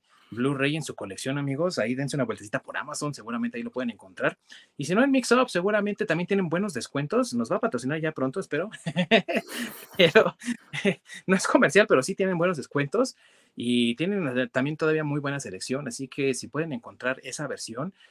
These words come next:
es del treinta aniversario de E T.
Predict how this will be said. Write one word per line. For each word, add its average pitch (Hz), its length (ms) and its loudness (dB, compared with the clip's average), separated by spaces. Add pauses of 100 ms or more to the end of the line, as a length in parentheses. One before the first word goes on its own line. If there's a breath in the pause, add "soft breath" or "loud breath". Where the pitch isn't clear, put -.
(200 soft breath)
es 135 160 -2
del 151 160 -2
treinta 147 300 -2
aniversario 127 560 -4
de 98 380 -8 (380 soft breath)
E 156 120 -4
T. 175 280 -2